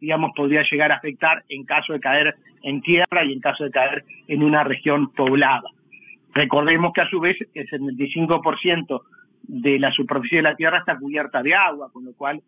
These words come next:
es más probable que caiga en el agua que caiga en la, en la tierra. Se podría generar algún tipo de, de,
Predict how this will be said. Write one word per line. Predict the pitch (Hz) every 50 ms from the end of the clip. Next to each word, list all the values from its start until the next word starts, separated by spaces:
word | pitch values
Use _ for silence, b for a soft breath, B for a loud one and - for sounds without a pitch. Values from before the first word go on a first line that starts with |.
| b b b b _ _ _
es | - 147 147
más | 147 160 156 -
probable | - 160 170 170 165 165 160 139
que | 127 143
caiga | 123 - 151 147 143 147
en | 147 156
el | 160 156
agua | 147 147 151 156 165 170 165
que | 156 139
caiga | - 139 131 135 135 139 135 127 - _ _ _ _ _ _ _ -
en | - 156 143 139
la, | 135 123 131 -
en | 143 139
la | 139 131 131
tierra. | 135 175 165 151 135 - - _ _ _ _ _ _ _ _ _ _
Se | - 202
podría | 190 - 180 180 190 202 202
generar | - 185 175 175 175 180 180 180 175 170 165
algún | 151 147 147 151 147
tipo | - 170 160 - 170 151 147
de, | 139 143 - 139
de, | 139 143 143 139 139